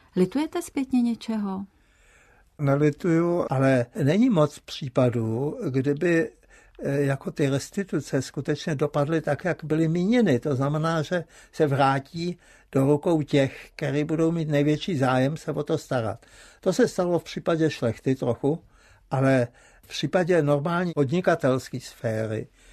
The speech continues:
Speaker 2: před válkou, ten etos podnikatelský byl velmi vysoký,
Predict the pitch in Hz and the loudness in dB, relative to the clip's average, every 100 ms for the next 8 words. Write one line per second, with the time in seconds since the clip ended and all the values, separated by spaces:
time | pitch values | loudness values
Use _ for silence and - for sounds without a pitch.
0 | - - - 113 113 113 110 110 110 - | -20 -12 -6 -4 -2 -2 -2 -6 -8 -6
1 | 147 139 - - 127 - - 120 120 127 | -6 -4 -2 0 0 0 -8 -6 -4 -4
2 | 120 127 123 - 143 135 143 - 165 139 | -4 -4 -6 -8 -6 -6 -6 -10 -10 -8
3 | 135 135 127 - - | -6 -6 -6 -10 -10